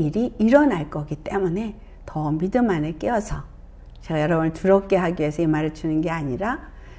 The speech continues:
주님의 말씀을 주실 때 그 말씀을 듣고 회개하고 예수님 안에 더 믿음으로 거하는 자는 주님이 빌라델비아 교회처럼 시험의 때를 면하게 한다 하셨어요. 보호하시고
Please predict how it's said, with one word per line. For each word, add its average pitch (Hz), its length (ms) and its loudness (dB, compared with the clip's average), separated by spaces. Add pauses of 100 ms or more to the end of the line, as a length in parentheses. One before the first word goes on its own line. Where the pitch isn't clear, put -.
(100)
주님의 190 640 4 (320)
말씀을 160 720 -6 (440)
주실 202 420 -4
때 147 300 -6 (200)
그 185 60 2
말씀을 165 460 0
듣고 190 600 0
회개하고 208 680 -2 (300)
예수님 196 420 2
안에 165 280 -2
더 - 160 0
믿음으로 233 580 4 (220)
거하는 208 440 2
자는 175 460 -4 (380)
주님이 170 380 4
빌라델비아 233 680 8 (100)
교회처럼 170 640 -4 (140)
시험의 311 500 4
때를 202 340 0
면하게 185 600 0
한다 - 300 -12
하셨어요. - 500 -18 (680)
보호하시고 175 880 2